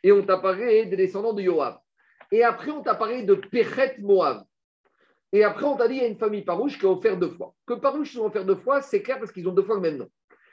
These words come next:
Mais si je dis que Adin, c'est David ou c'est Yoav, alors ça veut dire que David,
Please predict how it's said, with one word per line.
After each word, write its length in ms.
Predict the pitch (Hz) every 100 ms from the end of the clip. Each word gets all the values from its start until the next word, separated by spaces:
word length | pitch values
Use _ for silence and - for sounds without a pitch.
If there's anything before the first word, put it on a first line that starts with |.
| _
Mais 140 | 175 208
si 260 | - 392
je 120 | 311 277
dis 240 | 269 269
que 220 | 233 202 -
Adin, 560 | 196 180 262 294 147 - _ - -
c'est 240 | - 226
David 340 | 214 208 247
ou 80 | 214
c'est 160 | - 185
Yoav, 360 | 160 143 113 _ - - _ -
alors 180 | 165 170
ça 80 |
veut 60 | 180
dire 160 | 170 -
que 80 |
David, 500 | 170 185 196 190 120